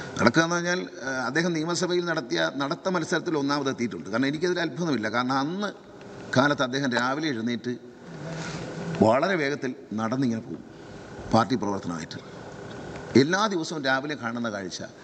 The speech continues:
അതിരാവിലെ ഇദ്ദേഹം എഴുന്നേറ്റ് റെഡിയായി നടന്നു പോവാണ്. അപ്പോൾ ഉടുപ്പിൻ്റെ ബട്ടൺസൊക്കെ മാറിക്കിടക്കും, ഉടുപ്പ് കീറിയിരിക്കും. ഇതൊക്കെ അത്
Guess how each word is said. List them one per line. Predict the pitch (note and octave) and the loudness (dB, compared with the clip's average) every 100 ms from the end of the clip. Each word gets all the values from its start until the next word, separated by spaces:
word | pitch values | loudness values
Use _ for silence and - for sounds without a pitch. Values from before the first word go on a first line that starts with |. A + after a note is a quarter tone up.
| - - - - - | -14 -12 -10 -4 4
അതിരാവിലെ | B2+ E3 F3+ F3+ F3 E3 | 6 6 4 2 0 -2
ഇദ്ദേഹം | A#2 B2+ C3 A#2+ | -2 -4 -4 -4
എഴുന്നേറ്റ് | A2 A2+ A#2+ - G#2 | -2 -2 -2 -4 -2
റെഡിയായി | G#2 A2 F#2+ - - - - - | 0 0 0 -6 -12 -16 -12 0
നടന്നു | G2 G#2+ A#2+ | 2 4 4
പോവാണ്. | G#2 E2+ F2 | 2 -4 -6
അപ്പോൾ | G2+ D#3+ C#3+ B2+ | 0 2 2 -2
ഉടുപ്പിൻ്റെ | B2+ E3 D#3+ | -2 -2 0
ബട്ടൺസൊക്കെ | D3+ A#2+ D#3 D3+ C3+ C3 | 2 0 -2 -6 -4 -2
മാറിക്കിടക്കും, | A#2+ A#2 G#2+ - - - | 0 0 0 -2 -2 -2
ഉടുപ്പ് | A#2 C3 C#3 | -2 0 0
കീറിയിരിക്കും. | B2 C3 D3+ G#2+ F#2+ - - - - - | 2 2 0 -2 -8 -14 -16 -16 -14 4
ഇതൊക്കെ | C#3+ F3+ G#3 G#3 | 6 6 2 0
അത് | D3+ | 0